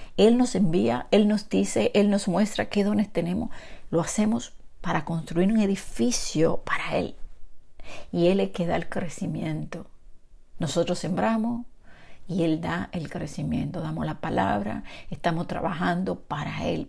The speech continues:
porque él nos envió. No porque el hombre te dijo que esto era tu llamado, ve, haz esto. Y la gente se la pasa cansada haciendo cosas que no tienen ningún valor espiritual.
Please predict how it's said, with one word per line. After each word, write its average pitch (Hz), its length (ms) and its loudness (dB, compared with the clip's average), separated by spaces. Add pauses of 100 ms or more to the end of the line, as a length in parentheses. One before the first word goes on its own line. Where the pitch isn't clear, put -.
porque - 500 -2
él 240 220 4
nos 185 220 -4
envió. 147 420 -4 (1160)
No 202 220 6
porque 196 260 2
el 156 80 6
hombre 208 280 6
te 175 160 2
dijo 156 300 0
que - 220 -4
esto 180 300 -2
era 170 120 -2
tu 170 120 -6
llamado, 156 420 -2
ve, 214 160 6
haz 185 200 2
esto. - 280 0
Y - 20 2
la 185 120 6
gente 247 200 2
se 269 80 0
la - 120 6
pasa 254 220 4
cansada 202 540 2
haciendo 196 340 -2
cosas 185 400 -2 (920)
que 170 100 -6
no 196 100 0
tienen 185 260 2
ningún 156 280 -2
valor 160 300 0
espiritual. - 680 -8